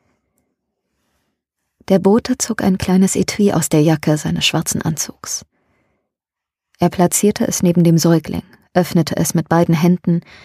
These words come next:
und zog ein rotes Tuch daraus hervor, das ohne Zauber niemals hätte in das Etui passen können. Der Stoff war so fest wie Leder, aber dünn wie Seide.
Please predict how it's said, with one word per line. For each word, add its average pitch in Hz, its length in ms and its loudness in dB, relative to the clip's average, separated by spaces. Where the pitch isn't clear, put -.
und 170 140 0
zog - 180 -4
ein 190 120 4
rotes - 420 -2
Tuch - 260 -6
daraus - 380 -2
hervor, 156 420 0
das - 460 -8
ohne 185 260 4
Zauber 170 460 0
niemals 185 420 0
hätte - 220 -4
in 165 120 0
das 165 180 -2
Etui - 340 -4
passen - 340 -10
können. - 300 -10
Der 185 100 2
Stoff - 420 -4
war 214 140 0
so 196 120 0
fest - 400 -6
wie 180 100 6
Leder, 180 480 0
aber 175 200 0
dünn 185 240 0
wie 185 80 -2
Seide. - 320 -6